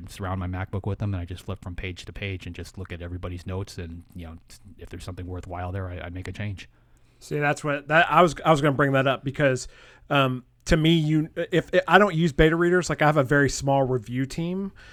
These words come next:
Speaker 2: um, but as far as beta readers, I don't, I just don't really use 'em. But I, I, I,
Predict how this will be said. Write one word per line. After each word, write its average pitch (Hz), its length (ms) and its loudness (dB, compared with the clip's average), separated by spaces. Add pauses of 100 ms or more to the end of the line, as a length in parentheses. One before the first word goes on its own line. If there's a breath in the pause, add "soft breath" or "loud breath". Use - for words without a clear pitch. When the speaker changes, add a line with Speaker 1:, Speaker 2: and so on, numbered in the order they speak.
(240 loud breath)
Speaker 2:
um, 131 320 0
but 131 300 2
as 131 120 -2
far 147 180 4
as 131 60 4
beta 135 300 0
readers, 156 340 0
I 131 80 0
don't, 131 260 -4
I 139 80 -4
just - 280 -6
don't 131 220 -4
really 131 260 -2
use 135 280 -2
'em. 165 200 -4
But 131 320 -2 (360 soft breath)
I, 156 240 0
I, 160 200 0
I, 156 280 6